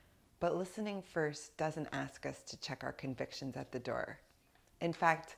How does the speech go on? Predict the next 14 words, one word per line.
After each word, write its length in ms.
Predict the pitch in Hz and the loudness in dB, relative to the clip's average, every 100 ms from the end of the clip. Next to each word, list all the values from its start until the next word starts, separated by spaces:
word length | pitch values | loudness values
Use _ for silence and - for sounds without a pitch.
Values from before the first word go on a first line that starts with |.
| - - - - - | -20 -20 -20 -14 4
good 240 | 208 180 | 6 8
listening 680 | 190 175 170 165 156 151 151 - - | 6 2 -2 0 0 -2 -6 -8 -2
happens 720 | 165 151 151 143 143 143 - | -2 0 -2 0 0 -4 -8
when 220 | 147 151 151 | -6 -2 0
we 160 | 156 | -2
hold 720 | 151 - - 180 180 170 151 - | -4 -10 0 4 4 2 -2 -10
the 80 | 147 | -10
curiosity 760 | - 165 156 139 135 - 139 | -2 2 4 2 0 -4 -4
for 160 | 139 143 | -4 -4
the 160 | 139 - | -2 -2
other 240 | 135 135 | 0 -2
person 580 | - - 131 - 120 120 | -4 -8 -6 -4 -6 -6
with 160 | 143 | -12
the 80 | - | -10